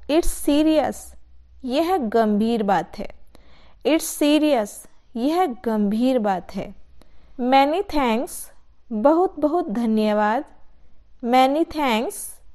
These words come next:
बहुत धन्यवाद। Carry on,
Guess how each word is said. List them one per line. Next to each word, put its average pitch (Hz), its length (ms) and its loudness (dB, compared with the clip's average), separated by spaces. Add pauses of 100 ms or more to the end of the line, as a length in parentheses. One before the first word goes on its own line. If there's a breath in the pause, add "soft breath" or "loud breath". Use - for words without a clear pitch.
(120)
बहुत 302 340 0
धन्यवाद। 233 720 -2 (920)
Carry 302 440 8
on, 170 60 -4